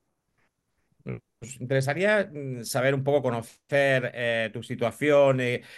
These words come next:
eh, cómo fue, eh, la, la irrupción de la enfermedad de Gaucher, eh, cómo apareció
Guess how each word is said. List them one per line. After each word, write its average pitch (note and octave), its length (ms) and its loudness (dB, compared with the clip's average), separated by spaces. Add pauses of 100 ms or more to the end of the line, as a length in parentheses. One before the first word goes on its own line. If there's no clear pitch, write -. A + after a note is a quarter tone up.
eh, A2+ 140 -8
cómo D3+ 280 4
fue, C3+ 400 2 (340)
eh, A2 840 -2
la, A2 180 -6
la A#2+ 180 2
irrupción B2+ 600 2
de B2+ 120 2
la A#2+ 80 0
enfermedad A2+ 460 -4
de G#2 120 0
Gaucher, F#2 520 -8
eh, G2+ 400 -12
cómo C3 240 0
apareció C3+ 720 2